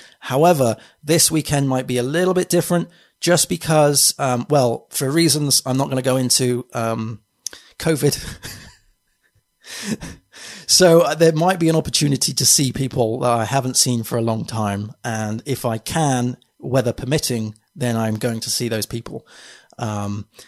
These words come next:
and, uh, I think I might be an emotional wreck when I get home. So if that happens, I am not <laughs> streaming this weekend. But, um, I might do tomorrow, I don't know,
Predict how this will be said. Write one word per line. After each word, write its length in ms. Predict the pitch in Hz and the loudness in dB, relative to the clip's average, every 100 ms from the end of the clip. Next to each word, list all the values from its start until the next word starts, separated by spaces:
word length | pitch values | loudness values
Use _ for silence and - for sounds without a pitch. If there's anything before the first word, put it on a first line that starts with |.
| _ | _
and, 340 | - 117 110 110 | -6 -4 -2 -2
uh, 240 | 117 113 107 | -2 -2 -4
I 100 | 110 | -4
think 220 | 139 123 | -4 -2
I 60 | 117 | -2
might 240 | 117 120 | -2 -4
be 100 | 120 | -6
an 80 | 113 | -6
emotional 460 | 117 117 - 110 | -6 -6 -6 -8
wreck 300 | 110 113 104 | -4 -4 -4
when 180 | - 131 | -8 -8
I 40 | 165 | -6
get 180 | 110 | -6
home. 280 | 120 110 165 | -4 -4 0
So 400 | - 165 131 113 - - - - - | 2 4 4 2 -4 -20 -20 -20 -2
if 220 | 170 - | 0 4
that 160 | 196 170 | 4 4
happens, 500 | 190 202 147 127 - - | 2 2 0 0 -2 -4
I 180 | 131 135 | -4 -2
am 200 | 127 139 | 0 0
not 160 | 151 | 2
<laughs> 80 | - | 2
streaming 400 | - 196 175 180 | 4 6 6 6
this 180 | 156 143 | 4 2
weekend. 480 | 147 143 135 104 - _ _ - | 0 2 0 0 -8 _ _ 0
But, 320 | 151 127 - - | 2 2 2 0
um, 460 | 139 123 117 113 110 - - - | -2 -2 0 -2 -4 -12 -18 -4
I 120 | 127 | 0
might 340 | 127 139 147 143 | 2 4 2 2
do 300 | 135 127 120 | 2 2 2
tomorrow, 600 | - 143 208 214 180 156 | 0 4 6 8 8 6
I 100 | 143 | 4
don't 200 | 156 147 | 2 2
know, 340 | 135 113 104 | -2 -2 -4